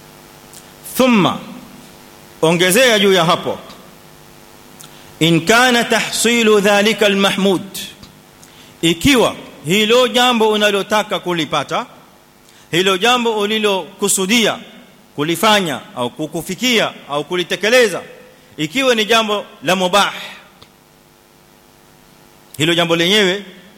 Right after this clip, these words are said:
ni la mubah ambalo huwezi kulipata lakini bila ya kusema urongo. Hukmu ya urongo wakati huo, anasema Imam Nawawi,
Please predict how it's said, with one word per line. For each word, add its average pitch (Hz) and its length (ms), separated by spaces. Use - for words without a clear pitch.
ni 135 100
la 175 140
mubah 170 340
ambalo 185 340
huwezi 233 380
kulipata 214 520
lakini 208 340
bila 214 200
ya 196 80
kusema 220 460
urongo. 143 360
Hukmu 254 380
ya 240 100
urongo 226 480
wakati 202 320
huo, 185 420
anasema 170 440
Imam 185 340
Nawawi, 240 380